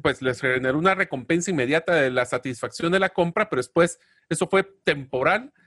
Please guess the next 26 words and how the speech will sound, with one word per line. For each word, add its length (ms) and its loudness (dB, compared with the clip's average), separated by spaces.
y 140 -4
ya 160 2
no 100 -4
fue 160 -2
necesario 400 -2
en 60 -2
el 120 -4
camino. 440 -8
Les 280 -4
invito 320 0
a 80 -2
que 120 -2
lo 200 2
hagan, 300 0
que 100 -4
lo 100 2
apunten 640 0
para 180 0
que 80 -8
estén 280 0
listos 360 -2
para 180 2
los 120 -4
próximos 360 -2
dos 140 0
episodios 600 0